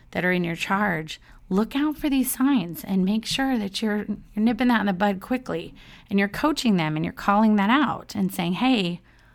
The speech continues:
it's not, it's not about you, it's about we. Don't use I and me, use we." Like, this is what the, it's about, the greater good. It's about the organization. It's about what we're trying to accomplish as a team.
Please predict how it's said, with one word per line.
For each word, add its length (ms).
it's 160
not, 220
it's 200
not 140
about 220
you, 160
it's 120
about 240
we. 360
Don't 180
use 180
I 300
and 280
me, 280
use 320
we." 400
Like, 140
this 240
is 140
what 300
the, 160
it's 220
about, 240
the 80
greater 300
good. 200
It's 140
about 200
the 120
organization. 640
It's 140
about 240
what 100
we're 160
trying 240
to 80
accomplish 420
as 120
a 80
team. 580